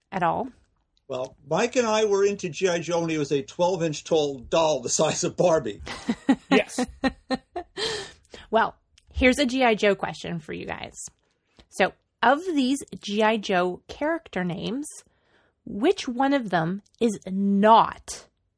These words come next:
Speaker 1: an actual character? Okay?
Speaker 3: Okay.
Speaker 1: So, there's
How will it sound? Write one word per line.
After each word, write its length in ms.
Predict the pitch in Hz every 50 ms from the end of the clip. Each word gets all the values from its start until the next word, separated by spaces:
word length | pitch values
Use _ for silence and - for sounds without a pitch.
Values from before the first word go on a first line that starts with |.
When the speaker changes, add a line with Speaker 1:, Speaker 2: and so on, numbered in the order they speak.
| _ _ -
Speaker 1:
an 100 | 214 196
actual 580 | - 180 170 165 156 - - - 196 180 170 160
character? 760 | - - - 175 160 156 156 156 - - - - - 196 220 - _ _ _ _ _ _ _ _ _ _ _ _ _ _ _ _ _ _ _ _ _ _ -
Okay? 360 | 175 - 180 165 165 214 311 359 - _ _ _ _ _ _ _ _ _ _ _ _ -
Speaker 3:
Okay. 240 | 139 143 151 185 - - - _ _
Speaker 1:
So, 260 | - 214 202 185 - - _ _ _
there's 320 | - 214 214 196 185 -